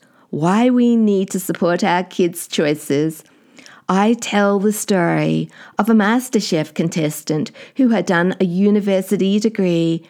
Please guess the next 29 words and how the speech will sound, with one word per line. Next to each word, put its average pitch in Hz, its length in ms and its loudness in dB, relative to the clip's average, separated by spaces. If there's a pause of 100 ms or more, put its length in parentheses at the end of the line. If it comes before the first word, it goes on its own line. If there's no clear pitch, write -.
(240)
to 262 80 -2
please 160 400 -2
his 165 220 0
parents 165 640 -2 (240)
and 262 100 2
had 269 180 0
ended 294 320 2
up 277 280 -2
very 208 440 2
unhappy. 196 800 0 (580)
What 185 180 0
he 147 160 -2
really 165 460 2
wanted 135 340 -2
to 139 100 0
do 143 400 0 (380)
was 277 240 -2
cook. - 540 -4 (840)
The 247 100 0
contestant 277 640 0
had 226 220 -2
to 240 80 4
decide 196 680 0
if 180 100 -6
he 180 120 -2
should - 220 -4
pursue 196 600 0
this 208 300 -2
passion 185 600 -2